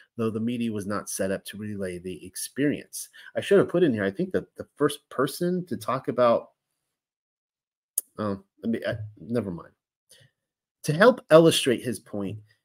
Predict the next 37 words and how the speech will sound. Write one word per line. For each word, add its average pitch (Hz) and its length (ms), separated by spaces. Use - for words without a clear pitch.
Dick 185 220
offered 165 300
a 131 40
metaphor. 101 640
Imagine 208 480
there 196 140
exists 143 380
a 127 80
very 139 500
rich 131 420
patron 127 420
of 110 120
the 104 120
arts. - 440
Every 190 320
day 196 180
on 175 100
the 135 80
wall 135 320
of 143 80
his 127 180
living 120 280
room 107 340
above 131 340
his 117 140
fireplace, 90 760
his 170 220
servants 202 360
hang 160 240
a - 20
new 131 180
picture, - 560
each 180 380
day 143 420
a 113 120
different 123 300
masterpiece, 107 720